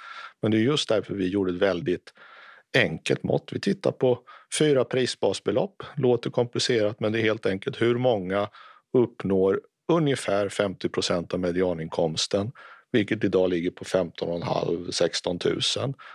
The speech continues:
Så strax under de kollektivavtalsmässiga lägstalönerna. Och med den tröskeln så tittar vi på hur många är självförsörjande.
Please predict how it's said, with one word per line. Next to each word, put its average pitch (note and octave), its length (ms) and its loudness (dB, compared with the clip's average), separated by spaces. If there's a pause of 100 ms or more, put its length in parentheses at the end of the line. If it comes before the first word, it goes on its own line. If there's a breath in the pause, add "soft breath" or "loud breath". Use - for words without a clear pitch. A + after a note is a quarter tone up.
Så - 180 2 (280)
strax - 380 2
under F2+ 520 0
de F#2 160 -4
kollektivavtalsmässiga E2+ 1300 -2
lägstalönerna. F#2 800 -2 (400 loud breath)
Och A2+ 80 0
med A2 100 4
den F#2 180 2
tröskeln - 500 0
så - 100 -6
tittar - 300 -6
vi - 60 -4
på - 200 -4
hur C3+ 140 2
många A#2+ 260 -4
är - 60 -4
självförsörjande. F2 800 -2